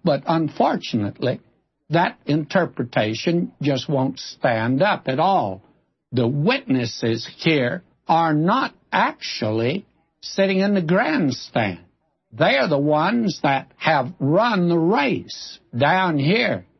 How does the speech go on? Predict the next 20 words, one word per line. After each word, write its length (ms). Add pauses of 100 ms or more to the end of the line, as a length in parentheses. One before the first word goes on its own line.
(380)
They're 220
the 100
ones 360
that 140
were 140
down 340
on 160
the 80
racetrack, 760
and 160
you 220
and 160
I 480 (540)
are 200
the 80
ones 400
sitting 320
in 160
the 80
grandstand, 1080